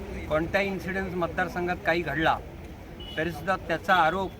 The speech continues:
त्याचा ब्लेम हा महेंद्र थोरवेंच्यावर लावून त्यांची प्रतिमा कशी खराब होईल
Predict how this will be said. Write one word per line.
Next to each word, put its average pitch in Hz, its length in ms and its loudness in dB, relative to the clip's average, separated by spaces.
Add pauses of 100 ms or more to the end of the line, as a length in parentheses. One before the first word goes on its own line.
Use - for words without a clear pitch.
(420)
त्याचा 156 200 0
ब्लेम 175 380 0
हा 175 80 2
महेंद्र 170 360 0
थोरवेंच्यावर 175 580 -2
लावून 165 300 2 (540)
त्यांची 151 220 -4
प्रतिमा 190 560 2
कशी 180 480 -6
खराब 165 260 4
होईल 170 240 0